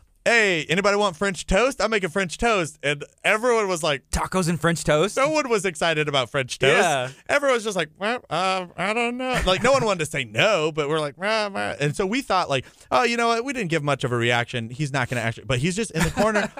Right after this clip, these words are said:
Speaker 2: <laughs>
Speaker 1: He's making French toast. He's already made, like, the, like, the concoction that you put the bread in, and he makes it, like, ten minutes later. And, like, I'm still like, "What is he gonna make?" And then he put it out, and it looked beautiful. And then I, I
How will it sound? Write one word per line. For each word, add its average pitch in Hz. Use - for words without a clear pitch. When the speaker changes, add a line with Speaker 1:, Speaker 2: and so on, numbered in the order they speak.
Speaker 2:
<laughs> -
Speaker 1:
He's 220
making 226
French 220
toast. 208
He's 170
already 180
made, 175
like, 147
the, 135
like, 131
the 120
concoction 139
that 135
you 131
put 139
the 127
bread 160
in, 123
and 127
he 147
makes 165
it, 135
like, 120
ten 202
minutes 180
later. 107
And, 127
like, 123
I'm 139
still 170
like, 127
"What 180
is 175
he 208
gonna 208
make?" 202
And 110
then 110
he 120
put 120
it 101
out, 113
and 107
it 95
looked 101
beautiful. 104
And 135
then 156
I, 170
I 165